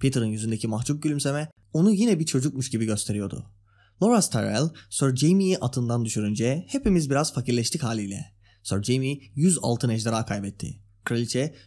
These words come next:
zümrüt bir kolye ucu ve ben de bu hançeri. Majesteleri zümrüdünü geri aldı ama diğer her şey kazananda kaldı. Bu hikayenin ne kadar riskli olduğuna geçeceğim ama öncelikle detaylara bir değinmek istiyorum. Baelish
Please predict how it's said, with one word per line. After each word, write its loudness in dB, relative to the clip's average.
zümrüt 2
bir 0
kolye 2
ucu -2
ve -2
ben 2
de 0
bu 2
hançeri. -4
Majesteleri 0
zümrüdünü -2
geri 0
aldı -2
ama -6
diğer 2
her 2
şey -2
kazananda -4
kaldı. -10
Bu 6
hikayenin 4
ne 4
kadar 4
riskli 0
olduğuna 4
geçeceğim -2
ama -2
öncelikle 2
detaylara 2
bir -2
değinmek -2
istiyorum. -10
Baelish 4